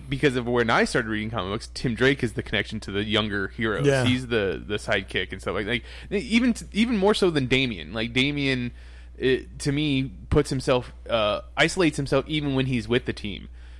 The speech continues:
Speaker 1: So
Speaker 2: Oh, God, yeah. He may be in that book, but it's like he's by himself. <laughs>
Speaker 1: Yeah. So, so Tim Drake being the, uh,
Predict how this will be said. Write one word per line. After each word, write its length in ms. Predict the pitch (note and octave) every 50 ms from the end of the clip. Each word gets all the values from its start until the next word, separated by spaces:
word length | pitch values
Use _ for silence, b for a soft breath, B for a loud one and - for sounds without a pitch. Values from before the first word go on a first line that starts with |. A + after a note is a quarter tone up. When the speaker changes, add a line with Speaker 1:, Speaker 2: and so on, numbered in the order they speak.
| b -
Speaker 1:
So 200 | - C3+ B2 A#2
Speaker 2:
Oh, 60 | A2+
God, 280 | A2 B2+ C3 B2 B2
yeah. 160 | C3 B2+ A#2+ A#2
He 140 | C3+ E3
may 160 | F#3 G#3+ G3+ F3
be 200 | D#3 E3+ F3 F#3+
in 120 | G3 G3+
that 240 | G3+ G3+ G3+ G3 E3+
book, 200 | G#3 A3+ - -
but 120 | E3+ D#3
it's 160 | D3+ C#3 -
like 140 | C#3+ C3 C3
he's 140 | B2 E3 D#3+
by 120 | C#3+ C3+
himself. 420 | B2 A#2 A2 - B2+ A#2 A#2+ B2 D#3
<laughs> 60 | D#3
Speaker 1:
Yeah. 440 | G3+ A#3 G3 G#3 G#3 G3+ - - D#3+
So, 340 | - - F3 D#3+ D3+ D#3 D#3
so 160 | - F3+ E3
Tim 240 | - - G#3 G3 F#3
Drake 320 | D3 E3 E3+ E3 D#3 C3
being 340 | C#3 D3 C#3+ C#3 C#3 C#3 C3
the, 80 | B2+ B2
uh, 760 | A#2+ A2+ A2 G#2+ G2+ F2 C#2 G2+ A2 G#2 F#2 F2 D2 A#1+ G#1